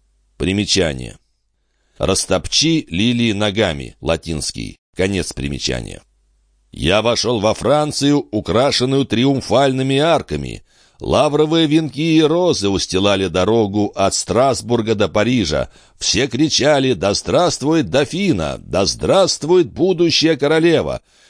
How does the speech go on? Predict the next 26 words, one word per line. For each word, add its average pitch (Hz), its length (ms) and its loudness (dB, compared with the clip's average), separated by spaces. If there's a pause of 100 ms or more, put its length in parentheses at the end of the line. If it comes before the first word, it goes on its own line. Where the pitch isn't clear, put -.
(140)
Все - 240 0
надежды 127 580 2
королевства 120 680 0
были 117 280 0
связаны 107 640 0
с - 80 -4
плодами 104 560 0
спасительного 95 880 -2
брака. 78 600 -2 (460)
А - 140 -2
теперь 107 380 0
я 180 160 2
не 180 120 0
хочу 180 440 0
приписывать 101 680 -2
себе 90 340 -2
ни 160 200 0
славу 87 480 0
начинаний, 135 880 -2 (340)
ни 165 160 0
заслугу 175 720 2
последующих 135 920 0
событий. 76 800 -2 (320)
Господь 113 600 -2
мне 139 260 -2
помогал. 139 680 0